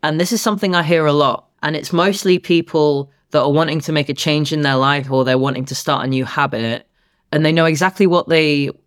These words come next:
need to do to implement that change. They just can't seem to make it that habit. They can't seem to make it consistent.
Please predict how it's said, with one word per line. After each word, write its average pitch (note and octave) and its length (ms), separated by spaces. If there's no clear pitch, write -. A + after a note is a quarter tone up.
need F3 360
to - 120
do C3+ 340
to - 220
implement C3+ 460
that A#2 180
change. B2 680
They D3 180
just C#3+ 280
can't D#3+ 400
seem C#3+ 540
to - 200
make E3+ 300
it A#2+ 100
that A2+ 160
habit. A#2 320
They B2+ 120
can't - 240
seem C#3 160
to C#3 100
make B2+ 240
it - 80
consistent. - 760